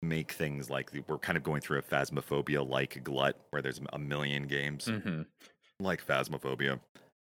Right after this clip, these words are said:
Speaker 1: And, uh, I think this could break that up in a really interesting way rather than it having it be, "Let's wander around in the dark for fifteen hours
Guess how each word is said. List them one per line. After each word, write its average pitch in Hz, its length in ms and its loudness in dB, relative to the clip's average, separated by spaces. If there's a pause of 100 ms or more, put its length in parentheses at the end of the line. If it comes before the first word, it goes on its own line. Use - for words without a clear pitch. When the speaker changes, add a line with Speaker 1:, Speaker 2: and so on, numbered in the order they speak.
Speaker 1:
And, 69 640 0
uh, 62 280 -2 (720)
I 73 80 0
think 76 220 -4
this 67 140 -4
could - 200 -6
break - 260 -8
that 55 220 -4
up - 240 -8 (360)
in 69 120 -4
a 64 40 -4
really 60 320 -8
interesting 64 400 -8
way 60 180 -2
rather 58 260 -4
than 58 140 -8
it 57 120 -4
having - 280 -6
it - 100 -10
be, 62 280 -10 (520)
"Let's 69 160 -6
wander 62 280 -2
around 58 260 -4
in 58 80 -12
the 58 60 -8
dark 55 240 -4
for - 140 -8
fifteen 58 340 -8
hours - 460 -8